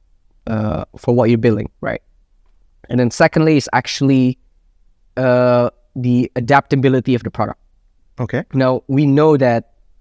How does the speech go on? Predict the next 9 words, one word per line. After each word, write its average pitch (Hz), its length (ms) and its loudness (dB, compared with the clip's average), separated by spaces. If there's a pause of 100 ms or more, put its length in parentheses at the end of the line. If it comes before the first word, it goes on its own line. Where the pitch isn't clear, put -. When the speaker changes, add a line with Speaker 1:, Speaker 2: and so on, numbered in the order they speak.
(420)
Speaker 1:
ideas 131 400 2
change. - 420 -4 (160)
Startups - 540 0
pivot 123 320 -2 (320)
all 123 180 4
the 120 60 2
time. - 260 -4 (160)
Speaker 2:
Correct. 110 240 2
Speaker 1:
Right? 117 220 -4